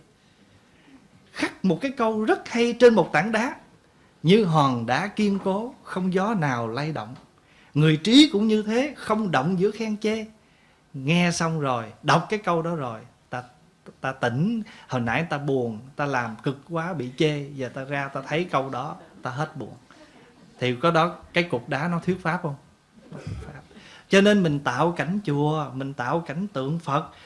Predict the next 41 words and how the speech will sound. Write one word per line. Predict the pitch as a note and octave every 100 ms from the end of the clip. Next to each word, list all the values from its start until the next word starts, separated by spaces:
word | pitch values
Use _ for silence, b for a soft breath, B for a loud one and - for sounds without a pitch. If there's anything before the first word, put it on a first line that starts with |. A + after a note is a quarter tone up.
| B
mình | D3 C#3+
làm | C#3+ C#3 C3+
những | D3
cái | A3 A3
câu | G3+ G3 G3
hay, | F#3+ G3+ G3+
mình | F3+ C3+
viết | C#3+ B3 D4
xung | G3+ G3
quanh | F#3+ G3 E3+ B -
cũng | C3 B2 G#3 A3+
là | D3 A#2+ A2+
một | A2+ A2+
cách | C#3+ - -
thuyết | F3+ F#3+ -
pháp. | D#3 E3 - _ _ _ _ _ _ _ _ _ _ _ _ _ b b b b b -
Cái | E3
ông | D3 D3
đó | C#3+
đó, | D#3+ F3
ông | C3+
không | E3 E3
chịu | C3+ C3
bao | C#3+
giờ | C#3 B2+
niệm | B2 B2
Phật | C3+ A#2+
hết | D#3
á. | E3+ E3+ - _ _ b b b b b b b
Nhưng | D#3 E3+
mà | D#3+
ông | F3+
tới | G3+ A3
nhà | G#3+ D#3
mình | D#3
chơi | D3 F3+ F#3
thường | E3 D3+
lắm, | E3 G3
ông | E3 F#3+
bước | A#3 A3
vô | F3+